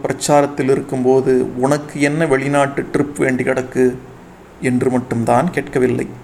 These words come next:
ஆனால் எல்லோரையும் வெற்றிகரமாக சமாளித்து என் ஓ சி என்ற மாபெரும் மலையை தத்தி தவ்வி தாண்டி முடித்தால் விசா என்று மற்றொரு கரை தெரியா சமுத்திரத்தில் என்னை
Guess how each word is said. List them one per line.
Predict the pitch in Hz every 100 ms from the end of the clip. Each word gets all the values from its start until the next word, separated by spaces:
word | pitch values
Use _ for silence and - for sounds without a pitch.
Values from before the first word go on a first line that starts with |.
| - - - - - - - - - -
ஆனால் | 127 127 127 127 123 127 -
எல்லோரையும் | 147 135 143 147 143 139 139
வெற்றிகரமாக | 123 127 139 135 135 135 135
சமாளித்து | 143 123 123 127 123 123 127 120 - - - - - -
என் | 120 135 147 156 143
ஓ | 135 139
சி | 139 - 127 - - - -
என்ற | - 123 123 117
மாபெரும் | 123 131 135 139 143 131
மலையை | 123 127 127 123 -
தத்தி | 135 135 - - 139 - -
தவ்வி | 131 131 147 143 120 - - -
தாண்டி | 131 151 151 139
முடித்தால் | 131 127 131 131 123 127
விசா | 123 123 135 131 127 - - - - - - -
என்று | 135 131 127 131
மற்றொரு | 120 131 123 - 147 139
கரை | - 131 143 143
தெரியா | 143 135 139 139
சமுத்திரத்தில் | 147 - 131 127 139 - - 127 123
என்னை | 127 127 127